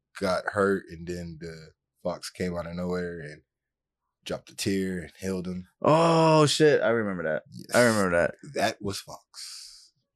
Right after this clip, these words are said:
Speaker 2: I remember that shit. I, it's crazy because, like, I feel like I, I, I know that there's parts of movies that I missed. So I'll rewatch 'em, and then, like,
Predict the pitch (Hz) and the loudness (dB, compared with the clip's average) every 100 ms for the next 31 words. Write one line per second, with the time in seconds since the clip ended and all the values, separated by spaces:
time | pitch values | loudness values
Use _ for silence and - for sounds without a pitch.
0 | - - 110 117 117 117 117 107 98 92 | -8 0 2 4 4 2 0 -2 -2 -2
1 | 90 90 - 107 80 165 - 175 202 - | 0 0 0 2 2 2 2 4 2 0
2 | 143 151 175 135 123 120 127 123 120 120 | 4 4 4 2 0 2 2 4 4 4
3 | 113 - _ _ _ _ _ _ _ _ | 4 0 _ _ _ _ _ _ _ _
4 | _ - 143 160 202 208 185 160 123 90 | _ 2 4 6 6 8 8 8 8 6
5 | 143 143 - 123 139 135 123 - - 127 | 6 6 6 6 6 4 2 -4 0 4
6 | 151 139 131 143 135 135 131 - - 131 | 6 6 6 6 4 4 4 4 4 4
7 | 131 135 120 123 135 131 123 110 104 113 | 4 0 2 2 2 4 4 4 2 0
8 | 151 - - _ _ _ _ _ _ _ | 0 -4 -16 _ _ _ _ _ _ _
9 | _ - - - - 139 123 135 139 143 | _ -10 -10 -4 2 6 8 6 6 4
10 | 120 110 123 - 151 175 - - - - | 4 4 4 4 4 4 -4 -4 2 4
11 | - - - 139 139 139 131 127 120 - | 2 -4 2 6 6 6 6 4 4 0